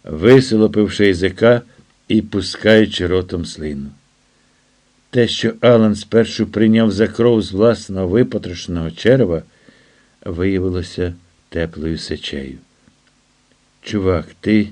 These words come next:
ти обдзюрив мене?» сторопіло пред'явив претензію інженер. Бот завершив свою справу і, спираючись на руки, нависав над Аланом.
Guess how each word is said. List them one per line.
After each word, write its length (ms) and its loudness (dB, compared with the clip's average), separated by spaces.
ти 180 8
обдзюрив 500 8
мене?» 340 2
сторопіло 680 2
пред'явив 640 2
претензію 640 -4
інженер. 640 -8
Бот 320 6
завершив 600 4
свою 300 2
справу 580 4
і, 120 2
спираючись 800 6
на 120 8
руки, 320 6
нависав 600 6
над 320 4
Аланом. 580 0